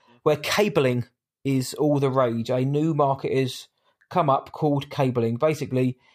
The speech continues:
people have to lay, uh, miles of cable from one, like, um, conduit to another, which is miles away in, uh, woodland terrain or uphills or wherever you wanna be. Basically, be-, just because the internet has, the internet has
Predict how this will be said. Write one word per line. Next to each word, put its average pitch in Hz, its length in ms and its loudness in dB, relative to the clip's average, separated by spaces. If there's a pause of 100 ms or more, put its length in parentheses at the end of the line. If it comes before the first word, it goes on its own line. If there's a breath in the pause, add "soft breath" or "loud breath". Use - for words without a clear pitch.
(140 soft breath)
people 147 300 -4
have 139 140 -2
to 147 80 0
lay, 135 360 2 (500 soft breath)
uh, 135 200 4
miles 165 380 2
of 147 140 0
cable 143 360 2
from 139 240 -2
one, 160 480 0 (240)
like, 120 220 -2
um, 127 420 0
conduit 143 680 0 (240)
to 143 180 0
another, 135 520 0
which 123 160 -8
is 123 80 -10
miles 139 320 0
away 131 280 2
in, 127 120 -2 (160)
uh, 120 280 0
woodland 139 400 -2
terrain 139 380 0
or 123 200 -2
uphills 131 320 -4
or 123 60 -4
wherever 127 200 -2
you 131 60 -2
wanna 127 120 -2
be. 123 200 -6 (480 soft breath)
Basically, 180 460 2
be-, 165 120 -8
just 165 180 -4
because 160 520 0
the 151 180 2
internet 151 380 0
has, 147 320 0
the 160 100 2
internet 165 360 0
has 143 360 0